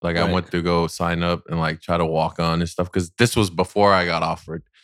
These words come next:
Speaker 2: Oh, so you were originally just gonna walk on to Hawaii?
Speaker 1: Yeah, 'cause I was like, "Dude,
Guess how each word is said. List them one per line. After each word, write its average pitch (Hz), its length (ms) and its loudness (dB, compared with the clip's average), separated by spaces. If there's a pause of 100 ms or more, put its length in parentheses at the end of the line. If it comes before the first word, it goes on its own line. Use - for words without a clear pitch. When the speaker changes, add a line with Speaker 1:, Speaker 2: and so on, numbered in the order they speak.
(240)
Speaker 2:
Oh, 147 120 -2
so 165 160 -6
you 185 80 2
were 240 120 2
originally 160 300 2
just 143 120 -2
gonna 131 120 0
walk 113 380 0
on 110 180 -2
to 101 60 -6
Hawaii? 92 440 -8
Speaker 1:
Yeah, 110 400 6
'cause 117 180 -2
I 127 80 8
was 120 120 2
like, 95 320 0 (240)
"Dude, 98 380 2